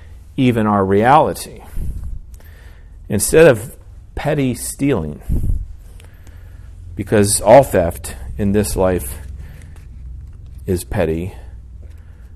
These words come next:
we must instead be content and even give out of what supplies we have, give to others, knowing that we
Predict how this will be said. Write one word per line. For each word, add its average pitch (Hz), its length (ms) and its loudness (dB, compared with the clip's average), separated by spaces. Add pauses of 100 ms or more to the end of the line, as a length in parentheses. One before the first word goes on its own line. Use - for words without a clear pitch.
(120)
we 113 160 0
must 107 340 2
instead 98 560 4
be 90 100 -4
content 135 720 -2 (1160)
and 101 180 0
even 101 300 2
give 117 580 8
out 113 220 6
of 104 160 0
what 110 400 4 (260)
supplies 107 640 0
we 87 140 -4
have, 131 480 -4 (1400)
give 104 220 0
to 87 180 -2
others, 135 540 0 (1200)
knowing 113 460 4
that 104 360 4
we 101 440 2